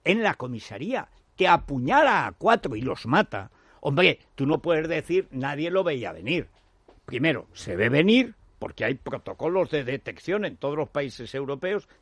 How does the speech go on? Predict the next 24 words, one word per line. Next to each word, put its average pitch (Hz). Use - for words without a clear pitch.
también 123
en 95
Francia. 165
Y, 131
por -
supuesto, 196
lo 196
que 151
haces 190
es 196
tratar 151
de 220
evitar 185
el 175
asunto. 123
¿Con 135
qué 196
salió 202
el 143
cobarde 156
de 139
Macron? 110
Ante 170
todo, 180